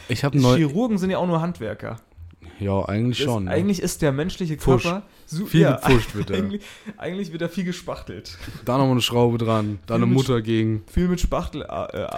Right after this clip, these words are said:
Speaker 2: gearbeitet.
Speaker 1: Ich hab einen neuen, ich hab neuen, ein neues Lebensmotto.
Speaker 2: Ja.
Speaker 1: Äh,
Speaker 2: Pfusch?
Speaker 1: nee,
Speaker 2: Pfusch dich?
Speaker 1: nee, nee, nee. Von, von zu
Speaker 2: Statt,
Speaker 1: schlecht,
Speaker 2: statt
Speaker 1: von,
Speaker 2: Pfusch dich?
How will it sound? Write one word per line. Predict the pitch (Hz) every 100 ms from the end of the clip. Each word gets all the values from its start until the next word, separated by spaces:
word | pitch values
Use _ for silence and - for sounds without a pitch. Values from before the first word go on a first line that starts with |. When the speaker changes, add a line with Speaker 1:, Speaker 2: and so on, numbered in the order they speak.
| - -
Speaker 2:
gearbeitet. | - 110 120 120 175
Speaker 1:
Ich | 123 139
hab |
einen | 139
neuen, | 127 123 120
ich | 113
hab | 147
neuen, | 139 123 117 113 -
ein | 113
neues | 113 110 -
Lebensmotto. | 113 123 107 92 90 87 87 _
Speaker 2:
Ja. | - 117 127 - - _ _ - -
Speaker 1:
Äh, | 104 104 104 107 _ _ -
Speaker 2:
Pfusch? | 147 156 - - -
Speaker 1:
nee, | 110 117
Speaker 2:
Pfusch | 120
dich? | 135 110
Speaker 1:
nee, |
nee, | 120 123
nee. | 120 123 - - -
Von, | - - 120 - - - -
von | - 127
zu | 117 -
Speaker 2:
Statt, | 175
Speaker 1:
schlecht, | - 151 - 202 -
Speaker 2:
statt | 135 143
Speaker 1:
von, | -
Speaker 2:
Pfusch | 185 180
dich? | 202 208